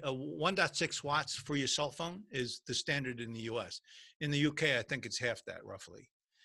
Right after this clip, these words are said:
Um, and, and so when you have a, um, a cell site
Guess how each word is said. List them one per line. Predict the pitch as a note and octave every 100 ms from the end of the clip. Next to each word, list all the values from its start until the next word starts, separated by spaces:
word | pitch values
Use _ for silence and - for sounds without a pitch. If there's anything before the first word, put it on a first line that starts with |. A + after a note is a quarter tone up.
| - _
Um, | B2+ A#2+ G#2+ G#2+ G#2 _
and, | C3+ C#3
and | C3 C3+
so | - E3 D3+ D3 C#3 C3 _ _ _ _ _ _ _
when | C#3 C#3+ D3+ D3 D3
you | F#3
have | F3 F3+ D3
a, | B2+ A#2+ - _ _ -
um, | B2+ A#2 G#2+ G#2 G#2+ - _ _ _
a | -
cell | - - G#3 G3+
site | - F2+ F2+